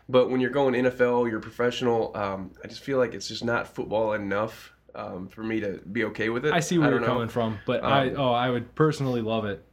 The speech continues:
Speaker 2: but I don't think it's ever gonna happen.
Speaker 1: No, and they're not gonna take away the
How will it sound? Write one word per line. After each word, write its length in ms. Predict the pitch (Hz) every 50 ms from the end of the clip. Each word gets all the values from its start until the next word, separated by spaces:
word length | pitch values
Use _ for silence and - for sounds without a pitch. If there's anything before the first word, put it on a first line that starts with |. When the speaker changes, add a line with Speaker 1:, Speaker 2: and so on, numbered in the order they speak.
| _ -
Speaker 2:
but 260 | 127 123 123 117 -
I 180 | 139 139 135 120
don't 320 | 107 - - 117 113 98
think 140 | 110 107 104
it's 100 | 101 -
ever 160 | 104 98 98
gonna 140 | 95 92 92
happen. 360 | 104 120 123 120 104 95 98 -
Speaker 1:
No, 300 | 175 208 196 139 120 127
and 100 | 139 147
they're 80 | 147
not 160 | 151 143 139 -
gonna 140 | 127 120
take 180 | 120 131 123 117
away 160 | 110 113 110
the 160 | - 95 82